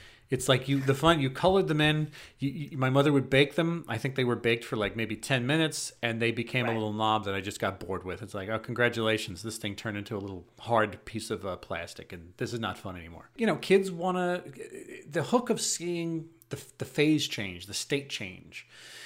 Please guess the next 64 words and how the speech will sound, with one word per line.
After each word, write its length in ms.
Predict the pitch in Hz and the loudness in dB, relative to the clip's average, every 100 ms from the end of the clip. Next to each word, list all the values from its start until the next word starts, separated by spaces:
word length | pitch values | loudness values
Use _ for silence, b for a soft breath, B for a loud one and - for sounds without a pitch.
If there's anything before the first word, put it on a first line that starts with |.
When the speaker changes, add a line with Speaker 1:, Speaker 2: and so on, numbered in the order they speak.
| B B | B B
Speaker 1:
Um, 400 | 117 110 104 101 - - | -4 -2 -2 -6 -12 -8
by 400 | - 190 160 190 | -6 -4 6 10
that 180 | 214 254 | 10 8
respect, 400 | 180 - 135 - | 2 4 2 4
you 60 | |
know, 120 | 156 135 | 2 6
I, 160 | 156 | 6
if 160 | 165 143 | 6 2
you 120 | 185 | 4
had 140 | 220 | 4
given 240 | 135 165 175 | 4 2 4
me 140 | 175 | 2
a 40 | 143 | 2
chunk 340 | - 147 147 | 2 0 0
of 120 | 123 | -4
dry 360 | 104 123 127 123 110 | -2 2 6 6 4
ice 200 | 135 135 | 2 -2
when 80 | |
I 40 | 143 | -4
was 120 | 139 | -4
a 40 | |
kid, 240 | 135 165 156 | -4 -2 0
I 80 | - | 2
would 160 | 131 139 | 4 4
have 120 | 117 | 2
loved 260 | 123 131 110 | 2 2 0
watching 400 | 110 113 113 127 | 0 0 2 2
Speaker 2:
Oh 40 | |
my 100 | 107 | 2
Speaker 1:
it 60 | 95 | 0
Speaker 2:
God. 320 | 110 104 98 | 0 0 -2
Speaker 1:
just 300 | - 123 - | -6 -4 2
sublimate 380 | 143 117 107 113 | 2 2 -2 -2
Speaker 2:
Yeah. 100 | 101 | -2
Speaker 1:
into 200 | 104 104 | -4 -6
gas 380 | 117 107 90 107 | -2 0 -2 -6
in 60 | |
front 180 | 92 110 | -6 -6
of 40 | 92 | 0
me. 60 | |
I 40 | 131 | 4
never 180 | 160 | 4
had 280 | 113 139 170 | 6 6 6
that, 260 | 120 95 113 | 2 -4 -2
but 200 | 113 107 | -4 -4
it's 160 | - - | -6 -4
like, 180 | 113 110 | -4 0
that 220 | 123 120 | -2 2
would 120 | 135 | 2
have 60 | 139 | 2
been 140 | 131 | 0
something 280 | - - 123 | -4 -4 0
I 60 | 120 | 0
would 100 | 120 | 0
have 80 | 120 | -2
thought 120 | 113 | -4
was 120 | 120 | -6
fascinating. 560 | - 156 175 110 85 82 _ - | -4 -4 -4 -8 -10 -12 _ 0
And 480 | 143 139 139 139 135 | 4 6 4 0 0
I 140 | 147 | 0
think 240 | 139 156 139 | 2 -2 2
that 160 | 135 | 0
the 120 | 135 | 0
Orbeez 720 | 143 147 143 135 135 120 - | 2 2 2 2 0 0 -4